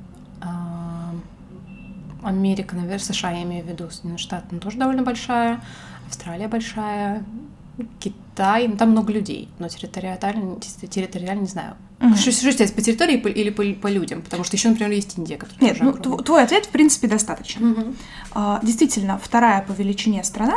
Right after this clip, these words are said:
Speaker 2: это Канада.
Speaker 1: Мгм.
Speaker 2: Да, в Канаде не самое большое население, но территориально она самая, одна из самых больших стран. А,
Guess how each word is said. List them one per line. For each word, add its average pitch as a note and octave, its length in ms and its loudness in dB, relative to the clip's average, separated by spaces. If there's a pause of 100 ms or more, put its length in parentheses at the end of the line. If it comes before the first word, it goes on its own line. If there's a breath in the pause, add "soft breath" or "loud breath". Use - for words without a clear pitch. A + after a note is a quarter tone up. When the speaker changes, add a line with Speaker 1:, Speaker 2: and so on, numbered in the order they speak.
Speaker 2:
это B3+ 160 0
Канада. G3 420 0 (420)
Speaker 1:
Мгм. F#3+ 160 4
Speaker 2:
Да, A#3 120 10
в - 100 0
Канаде A3 320 4
не G#3 80 4
самое G3 300 -2
большое F#3 320 -6
население, D#4 600 2
но A#3 400 4 (120)
территориально A#3 520 0
она A3 120 2
самая, G3+ 340 0 (100)
одна G#3 240 2
из G#3 80 -2
самых G3 220 -2
больших F#3+ 280 -10
стран. - 280 -10 (720 loud breath)
А, G3 260 -2